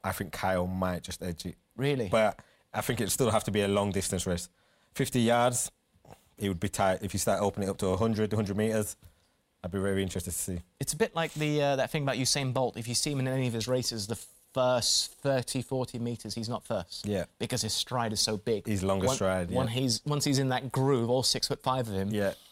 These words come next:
Speaker 1: But I think that's where it's, it's different for me. I'm only five-foot-five, so
Speaker 2: <laughs>
Speaker 1: the first twenty yards, I've already into full stride, whereas some of them boys are still getting into their full stride.
Speaker 2: Yeah. Ah, that, that would be fascinating to see.
Speaker 1: Yeah, no, as I said, people used to, it's funny, that's the question you used to get all the time. I said,
Speaker 2: Yeah.
Speaker 1: "What,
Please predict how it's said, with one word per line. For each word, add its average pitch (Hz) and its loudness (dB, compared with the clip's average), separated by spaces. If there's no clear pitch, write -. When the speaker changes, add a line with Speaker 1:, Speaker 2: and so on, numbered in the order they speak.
Speaker 1:
But 107 4
I 104 4
think 127 0
that's 110 2
where 107 6
it's, 98 0
it's 104 2
different 117 0
for 107 -2
me. 110 4
I'm 107 4
only 104 0
five-foot-five, 107 2
so 139 6
Speaker 2:
<laughs> - -14
Speaker 1:
the 131 0
first 143 6
twenty 151 6
yards, 127 6
I've 127 4
already 127 6
into 127 2
full 127 2
stride, 123 4
whereas 113 2
some 135 2
of 110 4
them 117 4
boys 107 4
are 104 -2
still 120 0
getting 107 0
into 107 -2
their 101 2
full 110 -2
stride. 104 0
Speaker 2:
Yeah. 110 -2
Ah, 120 4
that, 107 -6
that 110 -8
would 110 -12
be - -16
fascinating 101 -4
to 95 -10
see. 95 -6
Speaker 1:
Yeah, 95 -4
no, 104 2
as 95 -2
I 107 -6
said, 123 -2
people 151 2
used 120 2
to, 131 -6
it's 113 0
funny, 127 2
that's 113 2
the - -6
question - 0
you 110 4
used 104 -2
to 104 -4
get 101 -2
all 107 2
the 104 0
time. 104 0
I 113 0
said, 123 0
Speaker 2:
Yeah. 110 4
Speaker 1:
"What, 98 0